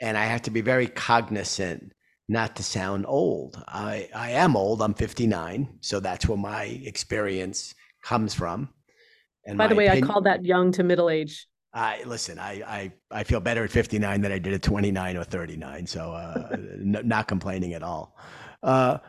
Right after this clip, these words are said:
Speaker 1: but, uh, uh, you know, the answer that you have, and you gave some of it, is, "But I'm more productive at home," or, "I'm on Zoom calls and I'm busy."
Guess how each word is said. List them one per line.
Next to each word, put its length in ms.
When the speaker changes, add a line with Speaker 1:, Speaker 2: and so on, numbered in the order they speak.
Speaker 1:
but, 640
uh, 480
uh, 120
you 120
know, 360
the 280
answer 340
that 260
you 140
have, 300
and 120
you 120
gave 540
some 300
of 140
it, 200
is, 360
"But 320
I'm 240
more 260
productive 520
at 100
home," 400
or, 220
"I'm 200
on 200
Zoom 320
calls 380
and 120
I'm 180
busy." 500